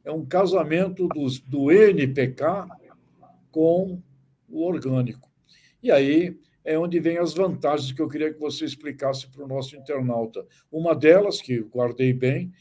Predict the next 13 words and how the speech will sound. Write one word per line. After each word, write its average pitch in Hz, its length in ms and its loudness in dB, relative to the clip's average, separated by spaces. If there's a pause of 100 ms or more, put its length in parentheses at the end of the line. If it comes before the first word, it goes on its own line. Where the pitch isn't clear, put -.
(260)
é 131 120 -2
que 131 160 -10
com 165 240 0
o 160 280 -2
orgânico 156 680 -2
você 175 400 -2
fixa 180 560 -6
muito 160 300 -6
melhor 160 300 0
o 139 60 -2
fósforo, 127 600 -4
por 113 220 -6
exemplo. 104 420 -8